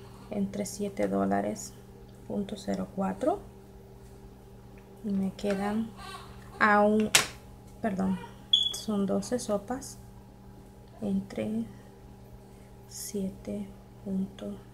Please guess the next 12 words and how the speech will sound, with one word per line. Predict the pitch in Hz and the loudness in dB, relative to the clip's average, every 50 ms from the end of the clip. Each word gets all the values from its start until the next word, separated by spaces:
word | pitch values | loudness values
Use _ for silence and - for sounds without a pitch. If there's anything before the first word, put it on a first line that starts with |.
| - - - - - - - - - - - - - - - | -18 -18 -18 -18 -18 -18 -18 -16 -16 -18 -18 -18 -18 -18 -16
cero | - - - - 208 190 190 185 185 - | -14 -12 -10 -6 -4 -2 -2 -2 -4 -6
cuatro, | - 185 185 180 190 196 226 226 240 269 302 - - - - - - - - - - - - - - - - - - - - - - - - - - - - - - - - - - - - - | -6 -6 -4 -4 -6 -6 -6 -4 -4 -4 -6 -8 -12 -16 -18 -16 -14 -12 -12 -12 -12 -14 -16 -16 -16 -18 -16 -16 -16 -16 -16 -16 -16 -16 -16 -18 -18 -18 -18 -18 -16 -18 -16 -16 -18 -18 -4 2
me | 233 220 202 196 | 2 4 4 4
quedan | - 208 196 202 196 196 196 - - | 4 6 8 8 8 6 4 2 2
a | - 214 220 220 220 226 226 233 233 240 240 233 | 2 4 4 6 6 6 6 4 4 4 2 2
setenta | - 220 202 196 196 190 190 190 202 196 | 2 2 2 4 4 4 6 6 6 4
centavos | 190 - - 190 190 190 - 190 190 180 185 190 - - | 2 4 4 4 4 6 6 6 6 6 6 2 -2 -4
cada | - - 190 185 185 185 180 | -2 2 4 6 6 6 4
sopa, | - - 180 175 - - - - - - - - - - - - - - - - - - - - - - - - - - - - - - - - - - - | 2 2 0 0 0 -2 -6 -8 -8 -8 -10 -10 -12 -12 6 8 8 8 8 4 -4 -12 -18 -20 -20 -20 -20 -18 -18 -14 -14 -14 -12 -12 -14 -16 -16 -2 10
lo | 240 233 226 226 | 12 12 12 12
cual | 233 220 208 202 208 | 12 12 12 12 12
hace | 214 214 220 - 233 220 | 12 12 12 12 12 10